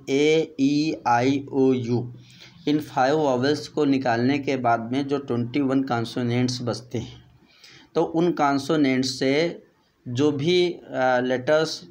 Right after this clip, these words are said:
सॉरी, नाउन्स बनते हैं, उनके पहले हम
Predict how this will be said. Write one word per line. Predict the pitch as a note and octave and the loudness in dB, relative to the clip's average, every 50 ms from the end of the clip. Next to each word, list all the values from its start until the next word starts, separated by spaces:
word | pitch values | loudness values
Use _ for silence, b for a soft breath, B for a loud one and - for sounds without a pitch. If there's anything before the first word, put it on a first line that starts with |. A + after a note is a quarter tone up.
| - B2 | -8 -4
सॉरी, | B2+ C3 B2+ - - C#3+ C3+ C3+ C3+ B2+ A2+ | -2 -2 -2 -2 -2 0 2 2 2 2 0
नाउन्स | A2 - - - C3 B2+ B2+ C#3 D3+ D3 - C#3+ | -2 -6 -4 -2 -2 0 2 0 0 -2 -2 -4
बनते | C3+ C3 B2 A#2+ A#2+ B2 C3+ | -2 0 0 0 0 -2 -2
हैं, | B2 B2 C#3+ E3 G#3 - - B B B B B B B B | -2 0 0 -2 -2 -4 -6 B B B B B B B B
उनके | C#3 D3 C3+ E3+ E3 | 0 0 2 0 0
पहले | E3 E3 C3+ A#2+ A#2+ A#2+ A#2+ | 0 0 -2 0 0 0 0
हम | A2+ A#2 D3 F3+ A3 B3 - - - - | 0 0 -2 -2 -2 -4 -6 -10 -18 -20